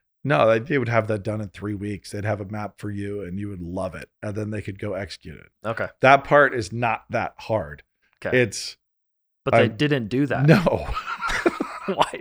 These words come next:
Speaker 2: why didn't they do that? <laughs>
Speaker 1: Because that's not the goal.
Speaker 2: The
Speaker 1: The goal
Speaker 2: goal
Speaker 1: is not
Speaker 2: is
Speaker 1: to make Brian care. The goal is to, like, boost Prime's profile, boost Prime's presence, like, be a King Kong in the marketplace,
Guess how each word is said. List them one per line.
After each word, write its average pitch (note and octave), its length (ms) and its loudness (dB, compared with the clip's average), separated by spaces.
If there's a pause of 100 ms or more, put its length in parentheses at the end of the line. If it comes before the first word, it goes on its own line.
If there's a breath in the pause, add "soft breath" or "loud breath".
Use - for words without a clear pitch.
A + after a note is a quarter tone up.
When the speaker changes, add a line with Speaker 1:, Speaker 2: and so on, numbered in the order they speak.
(100)
Speaker 2:
why D#3 300 6
didn't G3+ 320 -4
they G3 100 0
do F#3 280 0
that? A2 340 2 (120 loud breath)
<laughs> - 560 0
Speaker 1:
Because D#3 300 8
that's D#3 200 6
not D#3+ 220 4
the D#3+ 60 0
goal. C#3 440 6 (220 loud breath)
Speaker 2:
The - 60 -2
Speaker 1:
The C3+ 80 6
goal C3+ 180 10 (120)
Speaker 2:
goal D#3 80 8
Speaker 1:
is B2+ 40 2
not D3 200 8
Speaker 2:
is C#3 40 2
Speaker 1:
to C#3 80 0
make C#3 220 2
Brian B2 240 6
care. C#3 240 8
The G#2+ 80 -4
goal C3 340 4
is C3 60 -2
to, B2+ 120 0
like, A2+ 360 0 (440)
boost C3+ 600 6
Prime's A#2 440 4
profile, C3+ 840 2 (640)
boost C3+ 460 8
Prime's A#2 360 6
presence, C3+ 720 2 (220)
like, A2 320 0
be B2+ 120 4
a A#2+ 60 4
King A#2+ 320 -2
Kong A#2+ 400 2
in A2 140 -6
the G2+ 60 -10
marketplace, C3+ 880 -2